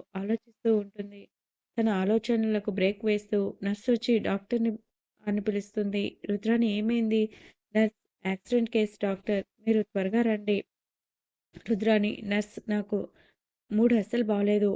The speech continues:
వేరే డాక్టర్కి చెప్పండి ప్లీజ్." నర్స్, "అలాగే డాక్టర్" అని అక్కడి నుండి వెళ్ళి మళ్ళీ వచ్చి డాక్టర్ అని పిలుస్తుంది. రుద్రాణి నర్స్ వైపు,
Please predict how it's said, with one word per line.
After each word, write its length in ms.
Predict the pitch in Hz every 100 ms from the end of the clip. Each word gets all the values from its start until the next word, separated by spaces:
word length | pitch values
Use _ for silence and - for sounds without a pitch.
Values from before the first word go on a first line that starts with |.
| -
వేరే 240 | 202 226 240
డాక్టర్కి 400 | 214 - 208 -
చెప్పండి 360 | 202 - 202
ప్లీజ్." 380 | 202 202 220 190 226 _ _ _ _ _ -
నర్స్, 280 | 208 208 - _
"అలాగే 300 | 196 202 226
డాక్టర్" 380 | 233 220 202 208
అని 200 | 202 208 196
అక్కడి 300 | 196 - 202
నుండి 200 | 202 214
వెళ్ళి 340 | 220 208 208 196 _
మళ్ళీ 300 | 190 190 226
వచ్చి 260 | 247 214 233
డాక్టర్ 420 | 202 190 - 226 -
అని 140 | _ 196
పిలుస్తుంది. 640 | 208 202 - 208 202 208 208 _ _
రుద్రాణి 420 | 196 220 220 220
నర్స్ 280 | 196 190 -
వైపు, 260 | 226 214